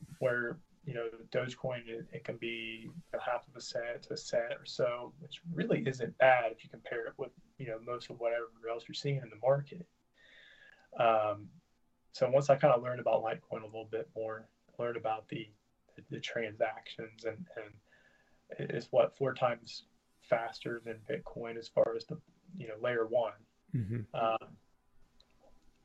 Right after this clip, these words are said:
Speaker 1: and then you always hear about the, the fabled, uh,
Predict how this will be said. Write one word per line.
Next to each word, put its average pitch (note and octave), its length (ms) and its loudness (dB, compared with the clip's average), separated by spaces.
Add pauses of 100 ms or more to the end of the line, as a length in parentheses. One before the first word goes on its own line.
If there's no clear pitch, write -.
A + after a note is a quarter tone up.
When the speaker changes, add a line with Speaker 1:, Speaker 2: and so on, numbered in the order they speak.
(460)
Speaker 1:
and B2 140 2
then A#2+ 100 -4
you C3+ 100 4
always C3+ 220 10
hear C3+ 180 4
about A#2 220 4
the, A2+ 260 -2
the A2 100 -4
fabled, A2 600 -4 (380)
uh, G#2 400 -4